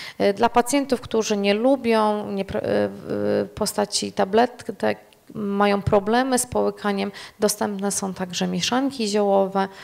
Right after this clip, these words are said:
mm, tutaj, e, zioła przeczyszczające. Jeżeli chodzi o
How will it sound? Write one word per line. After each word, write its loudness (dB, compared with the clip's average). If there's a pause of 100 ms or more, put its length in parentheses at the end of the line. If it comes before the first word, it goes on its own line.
(260)
mm, -2
tutaj, -2
e, -2
zioła 4
przeczyszczające. 0 (2000)
Jeżeli 2
chodzi 2
o 8